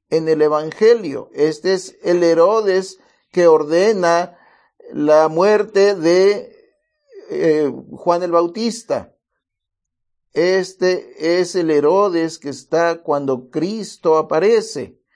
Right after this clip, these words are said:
Así que es bueno saber quién es esto. Ahora, no lo confundamos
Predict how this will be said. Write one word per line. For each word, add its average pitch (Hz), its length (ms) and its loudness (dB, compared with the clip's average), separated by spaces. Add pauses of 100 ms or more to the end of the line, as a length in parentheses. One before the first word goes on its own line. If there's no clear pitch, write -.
(200)
Así 139 300 -8
que 170 400 -2
es 139 200 -8
bueno 185 680 0 (240)
saber 170 880 2
quién 170 220 -2
es - 160 -10
esto. 202 540 0 (960)
Ahora, 143 440 0
no 165 460 0
lo 185 340 0
confundamos 190 800 -2